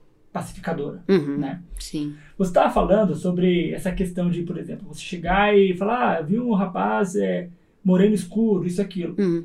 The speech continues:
Speaker 1: E nós sabemos que essa fala é uma fala preconceituosa. E sabemos também que essa fala não vem, é, de uma pessoa apenas, que acontece de várias formas, né? Como você falou, racismo velado, muitas das vezes. E as pessoas às vezes não percebem, igual a gente falou da professora, "Ó, pinta esse cabelo, faz isso,
Speaker 2: Sim.
Speaker 1: faz aquilo."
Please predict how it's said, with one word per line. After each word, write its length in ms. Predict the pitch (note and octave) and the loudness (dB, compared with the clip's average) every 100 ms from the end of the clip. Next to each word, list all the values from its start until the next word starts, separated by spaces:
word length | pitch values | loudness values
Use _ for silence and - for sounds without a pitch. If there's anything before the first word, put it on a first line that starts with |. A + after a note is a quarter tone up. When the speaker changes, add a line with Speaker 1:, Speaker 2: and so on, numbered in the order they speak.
| - | -6
Speaker 1:
E 20 | G#3 | 0
nós 140 | A#3+ | 2
sabemos 260 | C4 A#3 A#3+ | 4 4 4
que 80 | |
essa 140 | A#3 G#3+ | 0 0
fala 220 | G#3 G#3+ | 0 0
é 20 | |
uma 80 | G#3+ | 0
fala 140 | A3 | 0
preconceituosa. 840 | A3 A3 G#3 G3+ B3+ A3+ F3+ - - - - _ - | 0 0 -2 -4 0 2 2 -2 -14 -20 -20 _ -4
E 120 | G#3 | 0
sabemos 320 | B3 F#3+ F3 | 2 2 2
também 180 | G#3+ G3+ | 4 6
que 80 | G3+ | 4
essa 160 | F#3 | -2
fala 420 | - - - - F#3 | -2 2 4 6 6
não 220 | A#3+ A3 | 4 2
vem, 540 | E3 A#3 D4+ A3+ D#3 - - | 2 2 2 0 0 -6 -8
é, 480 | E3+ E3+ D#3+ D3 C#3+ | -2 0 0 0 -4
de 200 | C3 G3+ | 4 6
uma 220 | F#3+ F3 | 6 4
pessoa 300 | - F3 E3 | 0 -4 -6
apenas, 400 | D3+ D3 - - | -6 -10 -12 -18
que 160 | - C#4+ | -8 -6
acontece 380 | E4 B3 A#3 - | -2 0 0 0
de 60 | |
várias 280 | G3 A#3+ C#4+ | 2 2 2
formas, 340 | - G#3 D#3 C3 | 2 2 0 -4
né? 180 | F3+ - - - - | -8 -10 -16 -20 -10
Como 120 | D#3+ | -6
você 80 | D3 | -2
falou, 200 | A#3 G#3+ | 4 4
racismo 320 | D3 D#3 D3+ | 2 -6 -8
velado, 420 | D3+ G3 F3+ F3+ D#3 | -4 -2 0 -2 -4
muitas 200 | E3 F3+ | -8 -2
das 220 | G#3 F3+ | -2 -2
vezes. 360 | D#3+ D3+ - _ - _ - - _ | -6 -8 -14 _ -20 _ -20 -20 _
E 180 | G#3 A3+ | 0 2
as 100 | A3+ | 4
pessoas 260 | A3+ A#3+ | 2 0
às 20 | A3 | 2
vezes 100 | A3 | 0
não 80 | G#3 | 0
percebem, 440 | C#4 - A#3 D#3 | 0 2 2 2
igual 180 | D3 D#3 | 0 -2
a 60 | |
gente 80 | - | -2
falou 160 | F3 D#3+ | -6 -6
da 80 | - | -6
professora, 600 | - G#3 - G#3+ G3 G3+ | -6 -8 2 4 4 2
"Ó, 60 | F#3 | 0
pinta 100 | E3+ | -4
esse 120 | - | -6
cabelo, 360 | G#3 F3 G3+ - | -4 2 2 2
faz 180 | F3 F3 | -4 -4
isso, 100 | - | 0
Speaker 2:
Sim. 60 | |
Speaker 1:
faz 100 | F#3 | 0
aquilo." 360 | - A3 F3+ | 0 0 -2